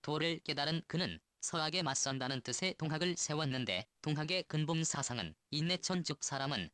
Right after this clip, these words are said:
곧 한올림이다. 입니다. 그는 동학의 근본 사상을 담은 보덕문을 만들어 포교를 시작하였는데 그때 조정에서는 동학이 나쁜 종교라며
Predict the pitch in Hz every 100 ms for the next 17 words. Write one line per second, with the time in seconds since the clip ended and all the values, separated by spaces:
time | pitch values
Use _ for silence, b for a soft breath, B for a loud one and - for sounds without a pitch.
0 | _ - 165 - 147 147 123 92 76 -
1 | _ _ _ _ _ - 151 139 82 -
2 | _ _ _ _ _ - 175 120 78 147
3 | 165 190 - 156 151 165 160 143 139 156
4 | 185 160 160 170 160 151 151 147 147 139
5 | 117 117 85 - _ - 143 143 147 151
6 | - 147 147 - 131 139 131 85 - _
7 | 160 - 185 175 135 143 139 160 127 78
8 | _ - 147 151 143 - 135 - 170 -
9 | 139 131 139 135 104